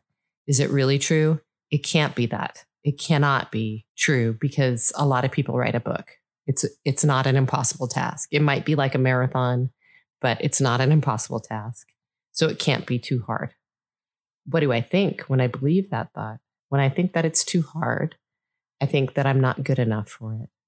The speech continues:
I might even think something like, "Maybe I think too much of myself." I feel sad. I feel like a victim of the book.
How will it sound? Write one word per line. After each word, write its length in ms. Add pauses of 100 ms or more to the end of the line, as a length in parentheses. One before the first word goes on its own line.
(180)
I 100
might 240
even 240
think 300
something 460
like, 520
"Maybe 400
I 280
think 200
too 180
much 300
of 240
myself." 760 (480)
I 160
feel 180
sad. 720 (520)
I 80
feel 420
like 180
a 60
victim 720
of 120
the 100
book. 520